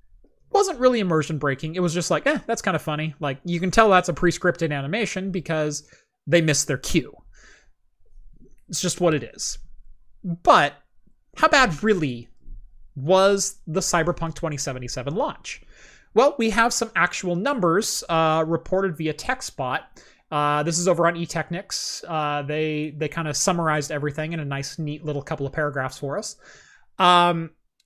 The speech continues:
so, Cyberpunk twenty seventy-seven, over the last quarter of last year, so that is from launch time to the end of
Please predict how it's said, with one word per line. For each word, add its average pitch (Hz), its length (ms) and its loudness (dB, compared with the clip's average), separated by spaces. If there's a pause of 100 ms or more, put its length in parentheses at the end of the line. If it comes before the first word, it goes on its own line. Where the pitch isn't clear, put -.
(120)
so, 262 540 6 (1500)
Cyberpunk 240 600 4
twenty 196 240 0
seventy-seven, 165 720 -2 (640)
over 175 480 6
the 156 180 2
last 160 440 4
quarter 190 540 2
of 185 160 0
last 165 340 0
year, 139 240 -4 (500)
so 151 320 0
that 151 180 2
is 143 160 2
from 156 260 2
launch 165 340 2
time 180 300 0
to - 100 -4
the 151 180 -2
end 160 220 0
of 160 340 2